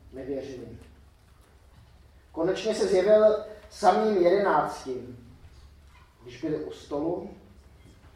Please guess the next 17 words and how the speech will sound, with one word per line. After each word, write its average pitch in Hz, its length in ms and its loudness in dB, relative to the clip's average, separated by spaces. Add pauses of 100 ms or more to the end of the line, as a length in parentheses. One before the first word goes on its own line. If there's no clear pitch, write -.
(260)
Karal 233 400 8
jejich 185 320 4
nevěru 190 560 2
a - 100 -4
tvrdost - 600 -2
srdce, 175 600 -4 (480)
poněvadž 208 640 0 (220)
nevěřili 185 1080 0 (360)
těm, 151 340 -2 (580)
kdo, 139 380 -4 (240)
kdo 139 240 -12
ho 143 120 -8
viděli 151 360 -6
vzkříšeného. 123 760 -14 (1900)
A - 80 -14
řekl 160 300 -4
jim: 131 520 -4